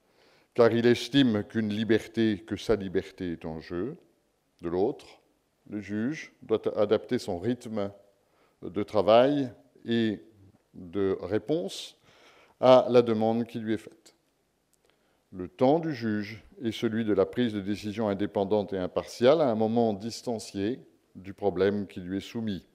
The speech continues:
Avec le référé et l'urgence, le facteur de distance temporelle est profondément modifié dans le sens d'une plus grande réactivité. Cela ne signifie pas que la décision prise dans l'urgence n'est pas d'une bonne décision,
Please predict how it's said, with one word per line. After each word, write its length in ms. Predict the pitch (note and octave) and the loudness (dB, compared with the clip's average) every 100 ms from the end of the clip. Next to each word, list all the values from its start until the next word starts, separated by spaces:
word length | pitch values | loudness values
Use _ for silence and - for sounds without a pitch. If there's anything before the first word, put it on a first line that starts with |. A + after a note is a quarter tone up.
| _ _ _ _ _ _ _ _ _ _ _ _ _ - | _ _ _ _ _ _ _ _ _ _ _ _ _ 0
Avec 260 | B2 B2 B2 | 4 4 6
le 100 | A#2 | 6
référé 460 | B2 C3 A#2 B2 | 6 6 6 6
et 40 | A2 | 6
l'urgence, 520 | G#2 F2+ A#2+ D#3 B2 | 2 2 2 2 0
le 80 | A2+ | 0
facteur 440 | A2+ - B2 G2 | 0 0 2 2
de 100 | F#2+ | 0
distance 580 | F2 F#2+ - G2+ F#2 - | -10 -14 -8 -6 -8 -10
temporelle 640 | F#2+ D#2+ F2+ A#2 A2+ E2+ - - _ _ _ _ - | -10 -4 0 2 2 0 -8 -20 _ _ _ _ -12
est 60 | G#2+ | -4
profondément 600 | A2+ - A2 G#2+ G#2 G2+ | -4 -2 -4 -2 -4 -4
modifié 520 | G2 F2 F2 - C3+ | -4 -8 -12 -4 -2
dans 160 | A2 | -2
le 100 | F2+ | -8
sens 320 | E2+ B2 G#2+ F#2+ | -8 -6 -6 -6
d'une 200 | G2+ F2 | -12 -12
plus 200 | - A2 | -10 -8
grande 260 | A2 A2 | -4 -4
réactivité. 800 | F#2+ G2 E2 F2+ D2+ D2 E2+ F#2+ _ _ _ _ _ _ _ _ | -4 -6 -8 -14 -16 -12 -10 -10 _ _ _ _ _ _ _ _
Cela 240 | - A2+ G#2 | -8 -2 -2
ne 100 | F#2+ | -4
signifie 420 | G2 F2+ - F#2 | -8 -12 -10 -4
pas 180 | - G#2+ | 0 0
que 120 | F#2 | 0
la 120 | F2 | -6
décision 420 | E2+ - F#2+ F#2+ | -6 -14 -10 -8
prise 280 | D#2+ A2 G2+ | -6 -8 -6
dans 100 | F2 | -6
l'urgence 600 | D#2+ D2+ F#2+ F#2+ G2 - _ _ _ _ G2+ | -6 -6 -6 -8 -10 -20 _ _ _ _ -16
n'est 160 | G2 | -14
pas 460 | - G#2 F#2+ - - | -4 -2 -2 -4 -20
d'une 440 | F2+ E2 F2+ E2+ D#2+ | -20 -18 -16 -14 -6
bonne 400 | G#2+ A#2+ B2+ A#2+ | 0 0 -2 -10
décision, 640 | A2+ - F#2+ F#2+ F#2+ F#2+ | -12 -12 -14 -8 -8 -8